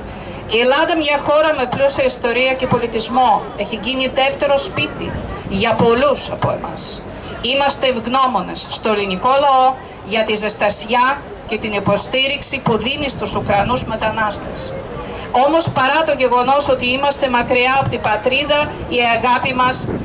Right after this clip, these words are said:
για την Ουκρανία δεν ξεθοριάζεται. Σήμερα προσευχόμαστε για ειρήνη στην Ουκρανία,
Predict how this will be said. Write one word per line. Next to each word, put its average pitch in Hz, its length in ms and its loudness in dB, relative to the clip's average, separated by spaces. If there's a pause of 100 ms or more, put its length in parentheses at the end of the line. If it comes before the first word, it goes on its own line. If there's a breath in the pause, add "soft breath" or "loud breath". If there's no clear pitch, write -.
(460)
για 226 160 0
την 220 180 -2
Ουκρανία 240 760 2 (180)
δεν 262 320 0 (140)
ξεθοριάζεται. 208 1120 0 (640 loud breath)
Σήμερα 311 580 2
προσευχόμαστε 262 880 0
για 233 240 0
ειρήνη 254 580 0 (340 loud breath)
στην 240 320 0
Ουκρανία, 220 680 2